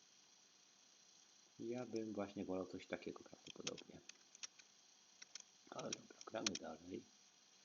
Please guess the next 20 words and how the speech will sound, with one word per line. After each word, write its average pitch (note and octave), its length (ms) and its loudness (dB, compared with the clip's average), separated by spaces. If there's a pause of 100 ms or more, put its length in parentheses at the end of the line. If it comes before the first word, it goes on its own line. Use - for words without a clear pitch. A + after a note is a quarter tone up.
(600)
Ten E2+ 280 2
ruch, A#2 340 10
no A2 120 4
właśnie, F#2+ 460 6
to - 200 4
jest - 140 0
konsekwencja G2 680 2
tego, F2 560 0 (600)
że F#2+ 260 2
gramy G#2+ 340 4
takie G#2 280 0
nie G2 100 6
do G2 100 2
końca A2 300 0
przemyślane F#2+ 520 2
kształty. - 500 -10 (1500)
Gdybyśmy F#2 760 4
mieli G2 300 6
coś - 280 0
takiego, F2+ 760 0